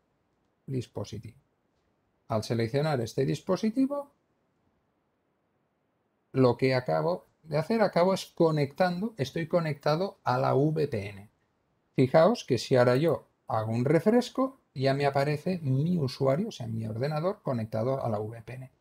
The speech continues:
Aquí tengo las direcciones, como veis, están en el mismo espacio de direccionamiento. Yo tengo la catorce,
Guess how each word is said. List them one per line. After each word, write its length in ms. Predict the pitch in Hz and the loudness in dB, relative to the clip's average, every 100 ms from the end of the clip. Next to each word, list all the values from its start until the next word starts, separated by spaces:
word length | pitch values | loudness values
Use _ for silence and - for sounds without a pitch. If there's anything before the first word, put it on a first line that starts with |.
| _ - | _ -4
Aquí 240 | 127 196 | 0 2
tengo 260 | 208 233 214 | 2 2 4
las 160 | 151 | 4
direcciones, 680 | 131 127 110 - 170 110 - | 4 2 0 0 -2 -2 -10
como 420 | - 110 110 110 | -12 -10 -8 -4
veis, 300 | 127 190 214 | 0 0 -2
están 320 | 170 - 120 | -8 -4 -4
en 120 | 113 110 | -2 -2
el 60 | |
mismo 340 | 117 156 151 117 | -2 -2 -4 -4
espacio 320 | - 127 110 | -4 -4 -4
de 60 | |
direccionamiento. 880 | 113 113 107 143 170 240 240 247 269 _ _ _ - | -6 -6 -6 -4 0 0 -2 -2 -4 _ _ _ -8
Yo 200 | 135 113 | 0 0
tengo 220 | 110 107 | 0 -2
la 140 | 107 107 | 0 2
catorce, 600 | 123 175 226 220 226 | 2 4 2 0 -6